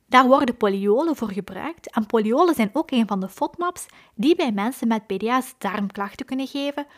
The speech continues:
zoals diarree, een opgeblazen gevoel, een gezwollen buik of meer winderigheid.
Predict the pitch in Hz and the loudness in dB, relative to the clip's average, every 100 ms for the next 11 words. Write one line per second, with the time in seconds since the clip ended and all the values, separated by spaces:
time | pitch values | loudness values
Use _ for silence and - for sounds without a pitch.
0 | - _ _ - 175 170 220 285 247 233 | -20 _ _ -10 -10 -6 -2 -2 -2 -4
1 | 254 320 _ _ _ _ - 208 277 - | -6 -8 _ _ _ _ -8 -4 -4 -4
2 | 294 302 277 277 233 214 226 226 _ _ | -2 0 0 2 0 2 0 -2 _ _
3 | _ 202 208 202 240 285 208 208 208 208 | _ -4 -4 0 0 -2 -2 -4 -4 -8
4 | - 196 202 185 180 202 196 185 185 196 | -14 -6 -6 -6 -4 -4 -4 -10 -14 -18
5 | - _ | -20 _